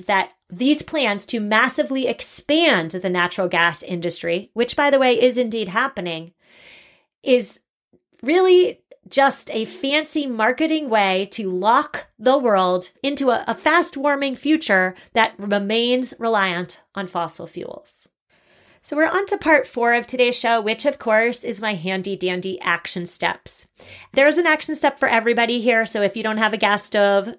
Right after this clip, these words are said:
you're not off the hook. Stick around. <laughs> Please stick around. Action step number one is for those of you with gas stoves.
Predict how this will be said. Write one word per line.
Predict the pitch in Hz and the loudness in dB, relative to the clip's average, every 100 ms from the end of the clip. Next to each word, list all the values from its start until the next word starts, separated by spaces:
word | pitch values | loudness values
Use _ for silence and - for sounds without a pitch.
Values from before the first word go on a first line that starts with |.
| _ | _
you're | 190 185 | -6 0
not | 180 | 2
off | 185 180 | 0 0
the | 196 | -2
hook. | 175 190 214 - | 0 -2 -2 -10
Stick | - - 185 | -10 -6 -2
around. | 190 185 190 220 254 - _ - | 0 0 0 -4 -8 -12 _ -14
<laughs> | 226 - - - - | -12 -14 -18 -20 0
Please | 370 359 | 2 4
stick | - - | 2 -2
around. | 190 180 170 180 233 - _ - - - | 0 0 0 -4 -8 -16 _ -20 -18 -4
Action | 294 294 359 | -2 0 -2
step | 359 359 | 0 -2
number | 359 285 269 262 | 0 0 2 2
one | 208 190 190 240 - | 2 -2 -2 -4 -6
is | 247 226 226 220 214 196 - - | -2 0 2 0 -2 -4 -14 -12
for | - 226 | -6 0
those | 214 214 | 0 2
of | 247 | 0
you | 220 | 2
with | 233 247 | 2 2
gas | 185 220 | 2 0
stoves. | - 175 170 208 - | -2 0 0 -4 -12